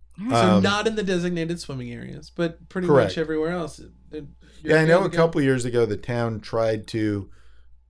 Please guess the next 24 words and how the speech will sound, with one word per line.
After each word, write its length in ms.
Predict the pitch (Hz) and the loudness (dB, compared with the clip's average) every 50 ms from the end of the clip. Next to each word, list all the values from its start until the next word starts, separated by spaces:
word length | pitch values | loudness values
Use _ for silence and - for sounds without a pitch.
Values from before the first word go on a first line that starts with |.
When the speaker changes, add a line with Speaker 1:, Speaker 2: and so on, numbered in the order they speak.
| _ _ _ _ _ _ - _ - | _ _ _ _ _ _ -20 _ -20
Speaker 3:
follow 680 | - - - - 131 123 123 123 127 123 117 110 113 | -20 -16 -4 0 2 4 6 6 6 6 6 6 4
a 60 | 107 104 | 2 0
similar 560 | - - - 127 123 123 117 113 107 101 98 | -2 -2 -2 -2 0 0 0 2 0 0 -2
time 440 | 95 - 117 117 113 113 110 107 - | -6 -8 -6 -4 -4 -4 -4 -4 -4
period 520 | - 120 117 110 107 104 104 98 95 98 | -2 0 0 0 0 0 -2 -2 -4 -4
to 140 | - 117 110 | -4 -4 -4
the 140 | 98 95 90 | -4 -6 -6
dog 360 | 85 104 98 104 117 123 143 | -6 -6 -4 0 0 0 0
Speaker 2:
The 40 | 156 | 0
dog 260 | 151 151 147 147 143 | -2 -4 -6 -6 -10
thing, 160 | 151 143 147 143 | -12 -12 -12 -14
yeah. 180 | 143 135 135 - - | -14 -14 -14 -14 -10
Speaker 3:
and 460 | - 110 110 104 98 95 92 95 95 - - _ - | -8 -6 -4 -4 -6 -6 -8 -10 -14 -16 -20 _ -10
have 600 | 107 113 110 104 104 98 95 82 - - - - - - - _ _ _ _ _ - | -6 -4 -4 -2 -2 -4 -4 -6 -10 -18 -20 -20 -20 -20 -20 _ _ _ _ _ -16
fishing 440 | - - 135 131 - - 143 135 | -4 0 0 0 0 0 -2 0
not 200 | 131 131 127 127 | 0 0 0 0
allowed, 380 | 127 123 127 123 123 120 117 113 | 2 2 2 2 0 -2 -2 -4
but 160 | 110 95 - | -8 -8 -6
that, 240 | 117 104 101 104 - _ _ - - | -6 -6 -6 -8 -12 _ _ -12 -8
that 180 | 107 104 95 | -6 -4 -4
ended 260 | 98 92 90 90 87 | -4 -6 -6 -6 -6
up 140 | 90 90 92 | -8 -8 -10
not 240 | 87 85 85 85 80 | -12 -12 -12 -10 -10
happening. 480 | 82 85 85 85 82 80 80 82 80 | -10 -10 -10 -10 -12 -12 -14 -14 -14